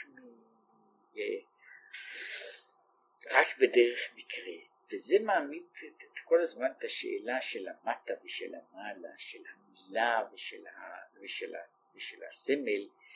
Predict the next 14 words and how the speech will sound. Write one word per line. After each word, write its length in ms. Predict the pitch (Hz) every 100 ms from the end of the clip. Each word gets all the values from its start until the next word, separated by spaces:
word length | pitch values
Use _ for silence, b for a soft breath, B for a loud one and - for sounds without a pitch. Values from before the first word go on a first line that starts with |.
| B -
בצורה, 560 | 120 - 139 117 131 135
בצורה 420 | - - - 107
לגמרי 480 | 117 95 98 107 104 98
אחרת. 500 | - - 90 82 78 _ _ _ -
עכשיו, 200 | - - _ - 113
יש 360 | 139 165 - -
עולם 380 | 104 98 160
שלם, 540 | - - 90 117 127 - _ _ _ _ _
עולם 260 | - 107 -
שלם 380 | - - - -
של 160 | - - -
דברים, 360 | - - 220 _ _ - B B B B B
שבהם 680 | - 123 113 98 - -
מתברר 800 | - - - 110 95 131 127 98